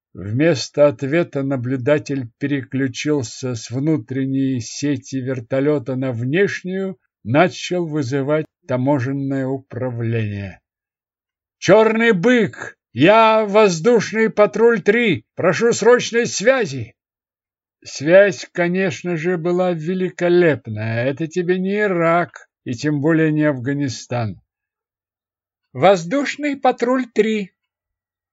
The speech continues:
Это чёрный бык. Вижу тебя. Как дела, Раз?"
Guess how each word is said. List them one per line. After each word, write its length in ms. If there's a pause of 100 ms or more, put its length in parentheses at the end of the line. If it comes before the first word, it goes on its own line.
(360)
Это 260
чёрный 440
бык. 640 (400)
Вижу 500
тебя. 840 (540)
Как 260
дела, 400
Раз?" 560